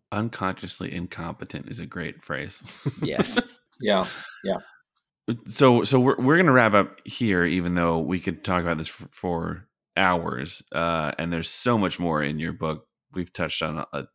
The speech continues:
Speaker 1: a lot of it, but not, not anywhere near all of it. So, but, but before we go, could you tell us where people can, can find you on the internet and, and anything you'd like to plug?
Speaker 3: Um,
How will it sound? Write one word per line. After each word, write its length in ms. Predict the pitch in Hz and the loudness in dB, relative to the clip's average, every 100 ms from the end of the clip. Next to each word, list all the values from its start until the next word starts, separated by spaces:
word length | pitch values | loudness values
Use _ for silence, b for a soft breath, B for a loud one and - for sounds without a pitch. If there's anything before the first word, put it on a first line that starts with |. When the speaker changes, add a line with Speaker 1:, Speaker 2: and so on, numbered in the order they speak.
| _ | _
Speaker 1:
a 100 | - | -6
lot 300 | 82 85 117 | -4 0 2
of 140 | 90 80 | 2 0
it, 140 | 78 - | -6 -4
but 200 | 80 - | -6 -4
not, 260 | 80 82 82 | -4 -4 -2
not 160 | 87 85 | -2 -2
anywhere 260 | 82 80 82 | -2 -4 -4
near 240 | 85 80 | -4 -2
all 160 | 80 69 | -2 -4
of 80 | |
it. 140 | 62 - - | -6 -10 -8
So, 260 | - 117 107 | 2 4 6
but, 300 | 104 110 95 | 4 2 0
but 160 | 104 | -4
before 240 | 107 110 120 | -2 2 2
we 80 | 101 | 4
go, 340 | 98 95 92 | 4 4 4
could 240 | - 104 87 | 0 -4 -4
you 80 | 95 | -2
tell 200 | 104 95 | 2 2
us 160 | 87 | 0
where 340 | 95 87 85 82 - | 0 2 2 -2 -6
people 240 | 87 82 | -6 -6
can, 480 | - 85 82 82 80 - | -4 -4 -4 -4 -6 -8
can 280 | 82 82 85 _ _ | -6 -6 -8 _ _
find 260 | 143 131 127 | 2 4 4
you 220 | 117 107 | 4 4
on 80 | 95 | 4
the 120 | 92 | 4
internet 440 | 95 92 90 85 - | 4 4 2 0 0
and, 380 | 82 82 80 - | -4 -4 -4 -6
and 120 | 82 | -6
anything 300 | 80 - 78 | -6 -6 -6
you'd 160 | 80 80 | -4 -6
like 200 | 85 - | -8 -10
to 60 | |
plug? 340 | - 80 73 90 _ _ B B B B B | -8 -6 -6 -10 _ _ B B B B B
Speaker 3:
Um, 320 | 135 113 110 | 2 2 0